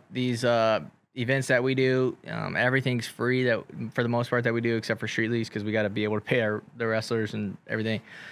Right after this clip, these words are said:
So if you guys are at one of our events and we see it and you see a table or something like that, just go up and grab the merch. Unless it's a Barbarian Apparel,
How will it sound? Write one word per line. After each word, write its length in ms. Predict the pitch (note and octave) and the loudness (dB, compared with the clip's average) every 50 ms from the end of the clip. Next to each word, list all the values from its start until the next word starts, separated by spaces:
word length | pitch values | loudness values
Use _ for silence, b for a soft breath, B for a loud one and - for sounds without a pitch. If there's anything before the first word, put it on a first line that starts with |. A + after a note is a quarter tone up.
| B B B B B | B B B B B
So 200 | - - D3 C#3 | 2 4 4 6
if 80 | B2 D3 | 6 4
you 60 | D#3+ | 4
guys 200 | F3+ F3+ F3 E3 | 6 6 6 6
are 100 | F3 D#3+ | 6 6
at 180 | D#3+ F3 E3+ | 6 6 6
one 120 | D#3 E3+ E3 | 6 4 4
of 80 | D#3+ D#3 | 6 6
our 80 | D#3 D3+ | 6 6
events 320 | D3 C#3+ D#3 D3+ D3+ - | 6 4 4 4 4 2
and 60 | D3+ | 2
we 60 | C3 B2+ | 0 0
see 240 | - - D3 C#3+ | 2 4 4 4
it 100 | C#3 - | 4 2
and 140 | - C3 C3 | 2 0 0
you 80 | C3 B2 | 0 0
see 160 | - D3 C#3 | 2 2 2
a 40 | B2+ | 2
table 360 | A#2+ - D3+ C3 C3+ C3+ C3+ | 2 2 2 2 2 4 4
or 220 | C3+ C3+ C3+ C3 B2+ | 4 4 4 4 4
something 300 | - D3 C3 B2+ C#3 B2+ | 4 2 2 2 2 2
like 280 | B2+ B2 B2+ A#2+ - | 4 4 2 2 2
that, 440 | - B2+ B2 B2 B2 B2 B2 A#2 - _ _ _ _ - | 2 4 4 6 4 4 4 2 0 _ _ _ _ -4
just 200 | A#2 A2+ - - | -4 -4 -2 0
go 140 | - A#2+ B2 | 2 4 4
up 140 | A#2+ - A#2+ | 4 2 2
and 100 | A2+ G#2+ | 0 2
grab 200 | A2 G#2+ G#2+ G#2 | 2 2 2 2
the 60 | G#2+ | 0
merch. 300 | G#2 G#2+ G#2 G2+ G2+ - | 0 0 0 0 0 -2
Unless 280 | - A#2 C3 D3+ E3 E3 | 0 2 4 4 4 4
it's 140 | F3+ C3+ F3 | 4 4 4
a 80 | E3 | 4
Barbarian 480 | C3+ D3 D3 C#3+ C3 D3 D3+ D3+ D3+ C#3+ | 4 4 4 4 4 4 4 4 2 2
Apparel, 540 | C#3 - D3 C#3+ C#3 C3+ C3 B2 A#2+ A#2 | 0 2 4 4 6 6 6 4 4 2